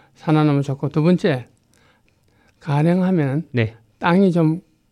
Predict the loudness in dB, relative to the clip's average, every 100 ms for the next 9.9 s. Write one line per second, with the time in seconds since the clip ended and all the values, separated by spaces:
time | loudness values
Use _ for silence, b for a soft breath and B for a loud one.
0 | _ _ -14 0 0 2 -2 -6 -12 0
1 | 4 4 2 0 2 4 2 0 -2 -4
2 | -2 -2 0 -2 -2 -4 -6 -6 -4 -4
3 | -2 0 2 2 4 4 4 2 0 0
4 | 2 2 2 0 0 -2 -6 -6 -12 B
5 | B B B _ -6 -2 0 0 0 -2
6 | -2 -4 -8 b b -6 0 2 2 0
7 | -2 -2 -4 -4 -4 -4 -6 -8 -8 -6
8 | -4 -4 -6 -10 _ _ _ _ _ _
9 | _ _ _ -8 -6 -4 -4 -4